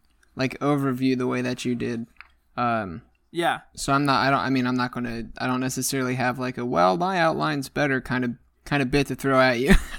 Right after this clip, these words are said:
Speaker 1: <laughs> But I think,
Speaker 2: Gotcha.
Speaker 1: I think it's pretty fair. I mean, I don't, I don't really see any issues with, with, you know, what you just, uh, laid out as a, a general overview for the book. It,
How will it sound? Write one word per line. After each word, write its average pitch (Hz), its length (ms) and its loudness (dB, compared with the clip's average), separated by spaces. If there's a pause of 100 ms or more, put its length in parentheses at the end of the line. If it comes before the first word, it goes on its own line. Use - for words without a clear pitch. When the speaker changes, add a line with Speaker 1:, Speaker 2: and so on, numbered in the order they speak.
(100)
Speaker 1:
<laughs> 247 60 10 (540)
But 170 120 10
I 170 60 12
think, 220 160 2
Speaker 2:
Gotcha. 175 100 8
Speaker 1:
I - 20 10
think 202 180 4
it's 190 140 0
pretty 165 240 4
fair. 147 320 2
I 135 80 6
mean, 127 240 2
I 117 140 0
don't, 139 360 0 (680)
I 143 100 2
don't 156 100 6
really 151 180 4
see 147 180 2
any 123 180 4
issues 135 380 2
with, 123 300 0
with, - 520 -2 (120)
you 135 140 2
know, 120 160 4
what 127 200 4
you 131 100 6
just, 123 480 2 (380)
uh, 113 300 0 (520)
laid 139 220 4
out 127 180 4
as 127 220 0
a, 123 260 0
a 135 80 0
general 135 420 4
overview 127 320 2
for 131 120 -4
the 123 80 0
book. 123 260 2
It, 123 120 0